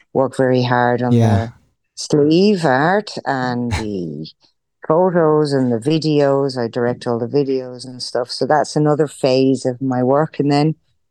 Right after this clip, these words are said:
Speaker 1: and then it's the live thing kind of takes over, and that's a whole other world.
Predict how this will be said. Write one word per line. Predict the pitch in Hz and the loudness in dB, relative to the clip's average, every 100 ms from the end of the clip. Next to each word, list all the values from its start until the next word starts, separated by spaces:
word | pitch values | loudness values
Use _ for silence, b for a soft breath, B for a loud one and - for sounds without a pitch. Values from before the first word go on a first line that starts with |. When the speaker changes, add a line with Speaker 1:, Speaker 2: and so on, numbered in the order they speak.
| _ - | _ 0
Speaker 1:
and | 160 | 2
then | 165 175 | 4 4
it's | 175 - | 2 0
the | 180 | 0
live | 170 190 202 | 2 2 0
thing | - 139 127 127 - | 0 0 0 -2 -4
kind | 143 131 | -2 0
of | 123 | 0
takes | 135 127 - | 0 0 0
over, | 127 127 127 123 - - | 0 2 0 -2 -6 -2
and | 127 143 | 2 2
that's | 156 - | 2 0
a | |
whole | 147 151 156 | 2 2 2
other | 165 151 | 2 2
world. | 131 131 123 123 | 2 2 0 -2